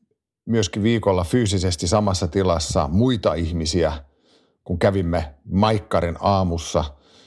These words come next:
Outi Popin kanssa puhumassa kaupallisesta radiosta. Muisteltiin sen alkuaikoja ja Radio Cityä ja,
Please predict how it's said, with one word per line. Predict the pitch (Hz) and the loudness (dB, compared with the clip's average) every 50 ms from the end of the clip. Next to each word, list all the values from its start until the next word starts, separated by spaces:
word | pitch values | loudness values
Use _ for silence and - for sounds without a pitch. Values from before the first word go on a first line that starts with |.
| _ _ _ _ | _ _ _ _
Outi | - 98 95 92 87 87 | 0 0 0 0 -2 -4
Popin | 73 - 82 78 - 82 73 73 | -2 -2 -2 0 0 -2 -4 -2
kanssa | 71 80 73 73 73 - - - 76 71 71 - - - | -2 0 0 0 -2 -4 -2 -2 -2 -2 -4 -8 -6 -4
puhumassa | 101 87 85 87 82 78 73 76 - - 76 65 71 - - _ | -2 0 2 2 2 0 0 -2 -2 -2 -2 -2 -2 -8 -14 _
kaupallisesta | _ - 92 85 78 76 73 73 76 80 78 - 82 80 | _ 0 0 2 2 0 0 0 -2 -4 -4 -2 -2 0
radiosta. | 85 87 82 73 76 73 78 - - - 73 76 73 - - _ _ _ _ _ _ _ _ _ _ _ _ _ _ _ - | 2 0 0 0 -2 -2 -4 -6 -4 -4 -4 -4 -4 -10 -16 _ _ _ _ _ _ _ _ _ _ _ _ _ _ _ -2
Muisteltiin | 87 87 80 - - 87 80 87 78 76 | 0 0 0 2 0 0 2 2 0 0
sen | 82 85 82 | 0 2 2
alkuaikoja | 87 85 82 82 - 82 76 73 73 76 73 - 73 69 67 69 69 71 | 2 2 0 0 0 0 0 2 0 -2 -2 -2 -2 -2 0 0 -2 -2
ja | 73 73 76 73 - - - | -2 -2 -4 -6 -8 -6 -2
Radio | 85 82 78 73 76 | -2 0 0 -2 -4
Cityä | 76 - - 92 85 78 - 82 76 76 73 73 | -4 -2 -2 -2 -2 -2 -2 -2 -2 0 0 0
ja, | 73 73 73 76 | -2 -2 -2 -2